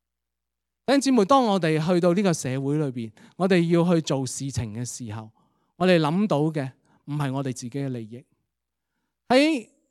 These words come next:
我十六年前入 Honda 去做嘢嘅時候呢，啊，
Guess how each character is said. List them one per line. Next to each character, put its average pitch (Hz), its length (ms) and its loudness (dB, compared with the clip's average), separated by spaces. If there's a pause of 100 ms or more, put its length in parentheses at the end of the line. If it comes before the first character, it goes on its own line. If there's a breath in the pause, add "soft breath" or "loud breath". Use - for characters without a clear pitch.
(640)
我 208 180 6
十 190 160 0 (320)
六 170 300 -4
年 135 320 -4
前 131 280 -10 (220)
入 143 120 0
Honda 156 680 -4
去 131 80 -2
做 120 220 -6
嘢 117 320 -4
嘅 - 20 -4
時 120 220 -10
候 110 120 -6
呢， 131 160 -6 (520)
啊， 120 180 -18